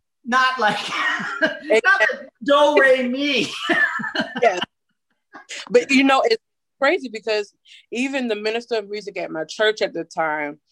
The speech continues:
Speaker 2: um, Gary Hunt, his name is Gary Hunt, and I don't know if anyone is familiar with Sherry Hunt,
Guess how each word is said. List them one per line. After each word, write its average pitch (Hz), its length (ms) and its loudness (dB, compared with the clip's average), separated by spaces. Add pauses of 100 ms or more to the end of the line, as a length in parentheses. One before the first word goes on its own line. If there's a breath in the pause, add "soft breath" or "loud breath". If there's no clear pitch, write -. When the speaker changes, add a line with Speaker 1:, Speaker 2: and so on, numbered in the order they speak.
(360 soft breath)
Speaker 2:
um, 170 580 -2 (100)
Gary 220 380 2
Hunt, 190 320 -6
his 180 200 -14
name 180 200 -8
is 165 100 -14
Gary 175 340 -2
Hunt, 170 240 -6 (140)
and 170 180 -2
I 190 80 2
don't 214 140 2
know 214 120 4
if 208 120 -2
anyone 202 300 -2
is 180 120 -14
familiar 185 420 -2
with 160 220 -8
Sherry 247 480 0
Hunt, 160 240 -8